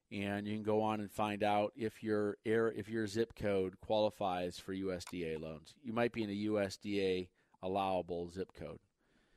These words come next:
Now, once you're in that U S D A allowable zip code, you also have to know that U S D A loans are made for people in rural areas that otherwise can't qualify for conventional loans.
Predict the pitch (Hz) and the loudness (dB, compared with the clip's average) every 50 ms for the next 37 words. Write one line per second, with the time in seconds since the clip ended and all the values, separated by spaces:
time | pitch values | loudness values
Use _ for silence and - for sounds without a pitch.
0 | _ _ _ _ _ _ _ _ _ _ _ _ _ _ _ - 127 127 127 127 | _ _ _ _ _ _ _ _ _ _ _ _ _ _ _ 6 10 10 12 12
1 | 127 131 135 139 151 170 - - 175 170 160 156 147 127 127 127 131 131 123 117 | 10 8 8 8 6 6 8 8 8 8 8 6 4 4 6 8 8 8 8 8
2 | - - 123 117 113 113 110 104 107 107 107 107 104 98 101 - 120 113 - - | 4 2 4 6 6 6 6 4 4 4 4 4 4 2 0 -2 -2 -4 -4 -4
3 | - 98 98 95 95 104 104 104 117 135 147 147 - - 110 101 98 107 101 - | -2 -2 -2 0 0 2 2 4 6 6 4 4 2 2 2 2 2 0 -4 -6
4 | - 101 101 98 98 95 101 101 - 107 113 120 120 113 - - - 107 101 101 | -8 -6 -4 -4 -4 -2 -4 -4 -4 -2 0 0 0 0 -2 -6 -4 -2 0 0
5 | 110 110 104 101 101 101 87 98 98 101 101 101 104 107 104 101 - _ - 98 | 2 2 2 0 -2 -2 -4 -6 -6 -4 -2 -2 -2 -2 -4 -6 -12 _ -10 -10
6 | 98 - - 110 107 - - 107 107 101 98 92 95 104 110 110 107 107 - - | -10 -6 -6 -8 -6 -4 -2 0 0 0 -2 -2 -2 0 0 2 0 0 -2 -4
7 | 98 98 98 98 98 95 95 104 - - - 104 110 104 101 95 95 - - - | -2 -2 -2 0 -2 -2 -4 -6 -6 -6 -4 -4 -2 -2 -2 -4 -4 -6 -10 -12
8 | - 104 - - - - 101 101 98 - - 98 92 90 - 95 - - 87 92 | -12 -12 -12 -14 -8 -6 -4 -2 -2 -2 -2 -4 -4 -4 -6 -10 -14 -14 -10 -8
9 | 92 87 82 - - 90 85 85 87 87 82 82 85 - - - | -8 -8 -8 -10 -10 -10 -8 -8 -8 -10 -12 -16 -18 -20 -20 -20